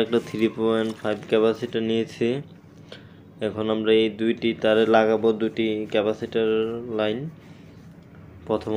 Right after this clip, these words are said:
অবস্থায়, কারণ আমরা ভিতর থেকে রানিংটা চিহ্নিত করি নাই। এখন আমরা দুটি লাইনই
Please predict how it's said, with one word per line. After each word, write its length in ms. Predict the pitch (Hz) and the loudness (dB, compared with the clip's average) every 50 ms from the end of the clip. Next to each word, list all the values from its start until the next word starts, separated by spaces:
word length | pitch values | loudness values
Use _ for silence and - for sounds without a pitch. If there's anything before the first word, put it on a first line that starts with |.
| 110 110 | 0 0
অবস্থায়, 480 | 110 110 110 - - - 113 110 110 123 - - - - - - - - - - - - - - - - - - - - - - - - - - - - - - - - - | 0 -2 -2 -6 -6 -4 -4 -4 -4 -6 -12 -18 -20 -20 -20 -20 -20 -20 -20 -20 -20 -20 -20 -20 -20 -20 -20 -20 -20 -20 -20 -20 -20 -20 -20 -20 -20 -20 -20 -20 -20 -14 -10
কারণ 240 | 107 107 104 104 104 107 104 | -8 -6 -6 -4 -4 -4 -4
আমরা 200 | 110 110 110 113 110 110 104 104 | -2 0 0 0 0 -2 -2 -2
ভিতর 260 | 113 110 - - 113 104 107 - | -2 -2 2 0 0 0 0 -4
থেকে 180 | 117 110 110 113 107 107 | -2 2 2 4 4 4
রানিংটা 500 | 107 107 110 110 113 113 107 117 113 113 110 113 110 110 - - - 143 156 165 - - - - - - | 4 4 2 0 -2 -2 0 2 4 4 4 4 2 0 -2 -4 -8 -14 -18 -20 -20 -20 -20 -20 -14 -4
চিহ্নিত 480 | - 120 117 113 110 107 113 117 113 113 117 110 - | 0 0 0 0 0 -2 -4 -4 -2 -2 -2 0 2
করি 180 | 117 110 113 110 113 | 2 2 2 0 0
নাই। 120 | 113 120 123 139 147 - - - - - - - - - - - - - - - 113 | 0 -2 -2 -4 -8 -12 -16 -20 -20 -20 -20 -20 -20 -20 -20 -20 -20 -20 -14 -10 -8
এখন 220 | 107 - - 113 110 113 113 | -8 -4 -2 0 0 2 2
আমরা 180 | 113 113 117 117 107 107 | 4 4 4 4 4 2
দুটি 240 | 117 117 107 120 117 113 117 117 117 117 117 117 120 120 120 - - - - - - - - - - - 120 113 | 2 4 4 4 4 4 4 2 2 0 -2 -4 -6 -8 -10 -12 -16 -20 -20 -20 -20 -20 -20 -20 -12 -2 2 4
লাইনই 340 | 117 117 113 113 113 117 | 6 6 6 4 2 -2